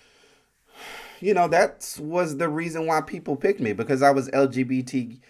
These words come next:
um, uh, Q I A plus, uh, uh, friendly, you know?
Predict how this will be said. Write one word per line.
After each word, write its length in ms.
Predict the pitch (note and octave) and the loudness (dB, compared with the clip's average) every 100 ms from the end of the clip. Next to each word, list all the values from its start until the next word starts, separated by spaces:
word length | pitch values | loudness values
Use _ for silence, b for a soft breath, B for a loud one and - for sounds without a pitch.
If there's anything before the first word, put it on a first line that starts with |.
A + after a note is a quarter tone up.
| b b - | b b 0
um, 680 | A#2 A2+ G#2+ G2+ G2 G2 - - | 2 4 2 0 -4 -10 -10 -4
uh, 140 | G2 | -4
Q 220 | G2 D3 | -2 2
I 160 | B2 A#2 | 6 6
A 100 | A2 | 6
plus, 380 | - A#2+ G#2 - | 2 0 0 2
uh, 340 | G2+ F#2+ F#2 - | 4 4 2 0
uh, 640 | G2 F2+ D#2+ C#2 G1+ - | 0 2 0 -2 -4 -10
friendly, 560 | - D3+ A3 F#2 - - _ | -8 -2 0 -2 -6 -16 _
you 180 | G2+ G2+ | -6 -2
know? 360 | G2 A#2 D3+ | 0 0 -4